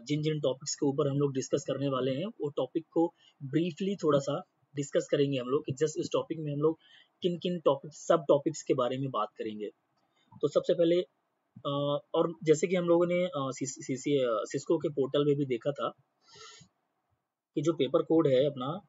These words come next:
two hundred to three ज़ीरो वन, इसका study material Cisco के according बोलता है कि हम इतने topic के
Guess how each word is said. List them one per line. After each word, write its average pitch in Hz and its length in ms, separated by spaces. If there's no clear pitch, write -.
two 151 140
hundred 147 260
to 160 60
three 147 180
ज़ीरो 139 220
वन, 113 180
इसका - 240
study 156 340
material 170 600
Cisco 165 400
के 190 260
according 165 420
बोलता 143 420
है 143 100
कि 151 240
हम 147 180
इतने 156 300
topic 143 460
के 160 100